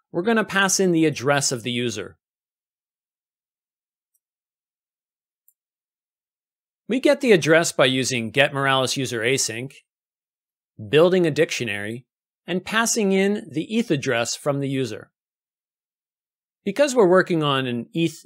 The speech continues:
E V M blockchain, we're going to use the ETH address. Notice too that we get back a string result from run contract function, and then we type it as bool.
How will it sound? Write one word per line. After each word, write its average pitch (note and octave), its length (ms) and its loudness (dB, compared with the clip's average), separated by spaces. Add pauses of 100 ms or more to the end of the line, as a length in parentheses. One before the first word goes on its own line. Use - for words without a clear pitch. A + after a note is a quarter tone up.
(140)
E D#3 100 2
V C3+ 220 0
M A#2 380 -2 (100)
blockchain, B2+ 560 0 (600)
we're E3+ 120 0
going F#3 180 4
to E3 60 2
use C#3+ 180 0
the C#3 240 -4
ETH C#3 100 -4
address. G#2 480 -10 (2500)
Notice C#4 360 0
too A#3 180 4
that D3 160 4
we D3 100 0
get D#3+ 280 2
back D#3 240 4
a C3 40 -4
string D3 460 -2
result D3 540 2
from B2+ 240 -8
run C#3+ 180 0
contract C#3 500 -6
function, B2 460 -12 (300)
and D#3 120 -2
then F#3 140 2
we F#3 140 2
type F3+ 320 0
it B2 100 0
as A#2 140 0
bool. A#2 360 -6